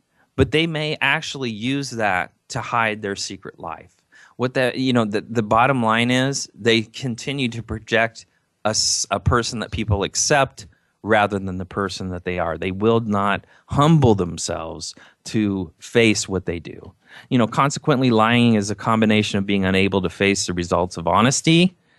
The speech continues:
and the lack of proper values, which is the tolerance of lying. And that is the violation of values, is, is tolerating lying and unwillingly being responsible. If that person is unwilling to be responsible,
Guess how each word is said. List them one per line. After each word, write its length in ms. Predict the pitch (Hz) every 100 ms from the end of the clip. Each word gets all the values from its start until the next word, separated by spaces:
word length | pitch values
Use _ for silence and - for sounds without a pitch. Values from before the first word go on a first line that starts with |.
| _ _
and 80 | 95
the 80 | 95
lack 260 | 98 104
of 120 | 95 -
proper 360 | 98 92 98
values, 760 | 95 98 95 90 76 - - - _ _ _ _ _ _
which 260 | 92 95 95
is 160 | 87
the 80 | 87
tolerance 760 | - 127 131 95 80 - - - -
of 240 | 95 85
lying. 460 | 85 87 76 - - _ _ _ _
And 180 | 101 95
that 200 | 95 101
is 300 | 101 98 95
the 400 | 92 92 90 67 _ -
violation 760 | 90 92 92 90 104 117 -
of 100 | 90
values, 440 | 82 78 73 85 87
is, 240 | 80 85 -
is 240 | 92 87 82
tolerating 680 | - - 151 135 87 80 87
lying 440 | 113 180 98 80 - _ _ _ _
and 300 | 101 101 101 - _ _ _
unwillingly 1080 | 135 165 151 165 233 247 160 104 92 92 120 - _ -
being 320 | 104 151 147
responsible. 760 | 139 135 - 151 180 185 101 85
If 100 | -
that 180 | 135
person 360 | - 175 175 180
is 120 | 165
unwilling 420 | 180 175 175 185
to 60 | 170
be 180 | 151 165
responsible, 760 | 160 - 170 170 - 175 180